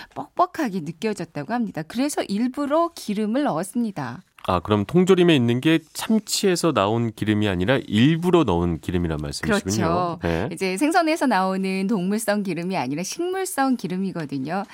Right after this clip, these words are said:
Speaker 1: 그러니까 우리가 요리할 때 쓰는 카놀라유나 포도씨유, 올리브유 등등 이렇게 다양한 식물성 기름을 주입하고 있습니다. 그러니까
Speaker 2: 네.
Speaker 1: 이제 먹어도 크게 문제는 없는 거죠.
Speaker 2: 아, 그러면 이거를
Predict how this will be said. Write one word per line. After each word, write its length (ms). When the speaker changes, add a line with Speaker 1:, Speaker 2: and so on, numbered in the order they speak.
Speaker 1:
그러니까 180
우리가 240
요리할 320
때 180
쓰는 600
카놀라유나 960
포도씨유, 800
올리브유 720
등등 500
이렇게 180
다양한 380
식물성 680
기름을 500
주입하고 580
있습니다. 460
그러니까 640
Speaker 2:
네. 40
Speaker 1:
이제 100
먹어도 500
크게 300
문제는 640
없는 400
거죠. 360
Speaker 2:
아, 440
그러면 300
이거를 440